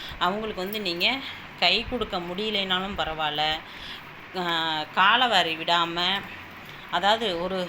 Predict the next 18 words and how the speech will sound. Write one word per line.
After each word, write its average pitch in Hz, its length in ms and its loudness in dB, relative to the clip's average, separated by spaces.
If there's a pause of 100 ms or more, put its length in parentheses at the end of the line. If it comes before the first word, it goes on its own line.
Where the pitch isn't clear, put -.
(140)
சூழ்நிலை 214 420 0
நமக்கு 175 320 -4
செஞ்ச 202 420 -2
ஒருத்தர் 180 380 -4
வந்து 185 220 -4
இன்னைய 190 340 2
காலகட்டத்துக்கு 190 760 -2 (360)
நமக்கு 170 380 -4 (580)
உதவி 196 240 -2
செஞ்சாங்க 202 360 0
அப்படின்னா, 190 240 2
அவங்களுக்கு 190 320 0
நம்ம 175 200 -2
திருப்பி 202 400 -4
உதவி 190 300 -4
செய்யற 175 320 0
மாதிரி 180 220 -2
வரமாட்டேங்குது. 185 680 -2